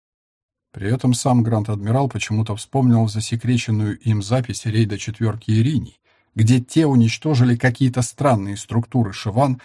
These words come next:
расположенные примерно на таком же расстоянии от центральной звезды их материнской системы. Судя по мощности взрыва, количество энергии, аккумулированной в этих структурах,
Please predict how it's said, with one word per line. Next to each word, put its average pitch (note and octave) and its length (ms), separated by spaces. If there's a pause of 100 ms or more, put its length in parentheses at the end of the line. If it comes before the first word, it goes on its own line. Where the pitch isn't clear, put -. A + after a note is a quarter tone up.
(200)
расположенные A2+ 800
примерно A#2 500
на A#2 160
таком A#2 480
же F2+ 140
расстоянии B2+ 800
от A#2 220
центральной A2+ 540
звезды G#2+ 540
их - 140
материнской G#2 580
системы. - 560 (840)
Судя E3 420
по D3 120
мощности D#3 540
взрыва, C#3 460
количество C3+ 640
энергии, C3 580 (240)
аккумулированной B2+ 920
в F#2+ 120
этих A#2 240
структурах, C3+ 720